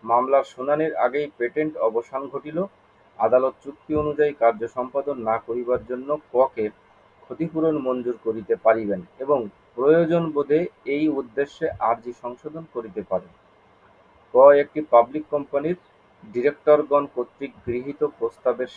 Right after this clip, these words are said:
সেই অনুসারে সে তাহার জন্য বরাদ্দকৃত নির্দিষ্ট সংখ্যক শেয়ারের অধিকারী সুনির্দিষ্ট কার্য সম্পাদন এবং প্রস্তাব অনুযায়ী কার্য সম্পাদন না করার দায়ে ক্ষতিপূরণের জন্য মামলা দায়ের করিল।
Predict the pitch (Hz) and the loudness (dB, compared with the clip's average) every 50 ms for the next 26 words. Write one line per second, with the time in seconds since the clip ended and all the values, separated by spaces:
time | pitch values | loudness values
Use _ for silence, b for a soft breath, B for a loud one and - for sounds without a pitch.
0 | - - - - 131 147 156 165 160 151 147 139 - - 127 113 117 120 135 - | -20 -16 -10 -6 -4 -2 -2 0 0 -2 -2 -4 -4 -2 0 0 0 0 -2 -4
1 | _ _ _ _ _ _ _ _ _ - - 131 - - 120 110 110 135 143 143 | _ _ _ _ _ _ _ _ _ -12 -10 -10 -4 0 2 2 4 4 2 2
2 | 139 147 147 147 147 143 113 101 110 110 123 127 127 147 147 147 143 139 - 127 | 0 -4 -4 -2 -4 -4 -2 0 2 2 2 2 0 -4 -6 -6 -8 -10 -8 -8
3 | 113 110 110 110 - 151 151 - - 151 151 - 147 143 143 - 147 143 - - | -8 -8 -10 -10 -10 -12 -10 -10 -10 -10 -8 -8 -8 -8 -4 -4 -4 -4 -6 -6
4 | - 120 117 131 139 147 147 127 113 110 117 117 131 123 139 139 135 127 - _ | 0 2 4 4 4 4 2 0 -2 -4 -4 -4 -4 -6 -6 -6 -6 -8 -14 _
5 | - 127 143 143 - 151 156 151 - - - - - 113 110 107 113 113 - - | -16 -16 -14 -14 -12 -12 -12 -12 -12 -16 -6 0 2 2 2 2 -2 -6 -4 -6
6 | 131 127 127 - 147 147 147 156 156 151 - 123 131 127 117 101 90 _ _ _ | -10 -10 -6 -4 -4 -4 -2 -4 -6 -6 -6 -4 -2 -2 -2 -2 -4 _ _ _
7 | _ _ _ _ _ _ _ _ _ _ _ _ _ _ _ _ _ _ _ _ | _ _ _ _ _ _ _ _ _ _ _ _ _ _ _ _ _ _ _ _
8 | _ _ _ - 131 139 - - - 147 139 127 127 131 131 127 120 131 127 123 | _ _ _ -6 -6 -6 -6 0 2 4 4 4 4 0 -2 0 0 0 0 4
9 | - 117 117 110 107 117 - - 131 131 127 - 147 147 147 147 143 131 117 113 | 6 6 6 6 2 -4 -6 -6 -8 -6 -4 -2 -2 0 0 -2 -2 -2 -2 0
10 | 113 113 113 120 - - 107 113 120 127 131 123 120 104 120 113 107 104 120 131 | 2 2 2 0 -2 0 4 6 8 8 8 6 4 2 2 4 4 2 -2 -4
11 | _ _ _ _ _ _ _ _ - 127 123 151 151 151 147 147 143 135 131 127 | _ _ _ _ _ _ _ _ -14 -6 -4 -2 -2 0 0 0 0 0 0 -4
12 | 113 107 120 123 131 139 135 120 113 110 110 107 104 101 101 107 107 110 107 - | -2 -2 -4 -2 -2 -2 -2 0 0 0 2 2 2 2 2 2 2 2 0 -2
13 | 107 95 95 92 | -6 -8 -8 -8